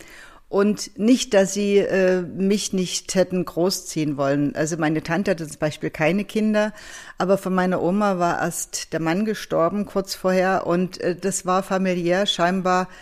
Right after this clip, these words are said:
für beide eine unlösbare Aufgabe, weil sie auch schon älter waren. Und, ähm, ich glaube, das war die Angst, dass sie im Westen bleiben. Und darum haben sie zu diesen Mitteln gegriffen, was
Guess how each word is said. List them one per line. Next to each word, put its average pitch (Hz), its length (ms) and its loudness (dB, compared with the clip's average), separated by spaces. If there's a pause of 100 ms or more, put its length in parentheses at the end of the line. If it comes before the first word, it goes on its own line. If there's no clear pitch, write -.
(400)
für 180 720 6 (140)
beide 190 480 8
eine 180 640 2
unlösbare 190 840 2
Aufgabe, 185 800 0
weil 160 180 4
sie 180 140 -2
auch - 120 -6
schon - 280 -6
älter 170 440 0
waren. 160 380 0 (460)
Und, 190 420 0
ähm, 190 480 2 (160)
ich 185 240 -2
glaube, 208 260 4
das 190 280 0
war 175 140 4
die 175 140 0
Angst, - 600 0 (800)
dass 185 240 0
sie 180 340 0 (100)
im 170 140 -4
Westen 156 320 -4
bleiben. 151 560 -8
Und 170 160 -4
darum 170 240 -2
haben 170 140 0
sie 175 120 -6
zu - 140 -10
diesen 180 380 -2
Mitteln 180 220 0
gegriffen, - 520 -4
was - 440 -4